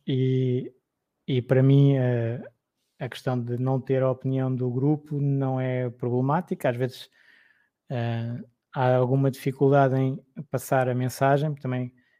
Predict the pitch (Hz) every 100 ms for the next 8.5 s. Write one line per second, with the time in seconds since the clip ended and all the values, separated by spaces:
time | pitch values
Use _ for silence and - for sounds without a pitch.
0 | _ 117 117 - 123 123 202 123 127 123
1 | 123 117 151 170 185 233 127 120 120 120
2 | - _ _ _ _ - - 110 - 127
3 | 120 120 - 127 117 117 120 117 123 123
4 | - - 123 143 156 160 - - _ _
5 | _ _ _ _ - 117 113 110 110 107
6 | - 117 113 - 139 143 156 - - -
7 | 127 123 123 127 123 - 123 123 117 120
8 | - - 127 - -